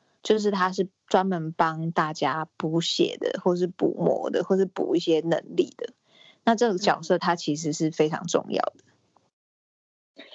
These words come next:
Speaker 2: 哎，其实像比如说，如果你要打怪啊，就比如说你可能可以带五个队员，就真的一定要带上一个可以补血的人。
Speaker 1: 对啊。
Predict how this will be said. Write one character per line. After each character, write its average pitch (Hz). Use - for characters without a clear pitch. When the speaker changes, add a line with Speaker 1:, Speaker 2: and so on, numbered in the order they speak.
Speaker 2:
哎， -
其 196
实 196
像 240
比 196
如 160
说， 196
如 185
果 160
你 143
要 147
打 -
怪 139
啊， -
就 214
比 185
如 156
说 175
你 170
可 165
能 143
可 170
以 156
带 165
五 139
个 -
队 143
员， -
就 -
真 214
的 165
一 175
定 180
要 175
带 160
上 156
一 139
个 -
可 -
以 127
补 -
血 -
的 90
人。 -
Speaker 1:
对 254
啊。 196